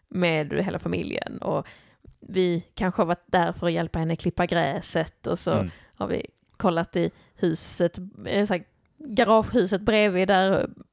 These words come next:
Speaker 1: pappa hade sin studio Hawaii när han var ung, där han, han och hans kompis gjorde egna surfingbrädor. <laughs>
Speaker 2: Något man verkligen inte kan tänka sig om din pappa.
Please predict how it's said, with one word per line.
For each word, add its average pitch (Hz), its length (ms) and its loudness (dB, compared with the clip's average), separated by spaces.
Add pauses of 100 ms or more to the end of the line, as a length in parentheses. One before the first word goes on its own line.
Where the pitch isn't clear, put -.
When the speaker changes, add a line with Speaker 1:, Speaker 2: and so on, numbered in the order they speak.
(100)
Speaker 1:
pappa 214 300 0
hade 185 200 0
sin 185 260 -2
studio 214 680 2
Hawaii 202 600 2
när 220 100 2
han 208 140 2
var 196 100 4
ung, 180 260 4 (100)
där 202 80 4
han, 196 200 2 (220)
han 226 160 4
och - 40 6
hans 202 140 2
kompis 196 380 0
gjorde 208 240 4
egna 190 280 4
surfingbrädor. 196 960 2 (1400)
<laughs> - 0 -
Speaker 2:
Något 123 200 0
man 117 160 2
verkligen 123 420 2
inte 165 120 -8
kan 101 180 -2
tänka 104 220 -4
sig 104 80 0
om 87 80 -2
din 85 120 -4
pappa. - 320 2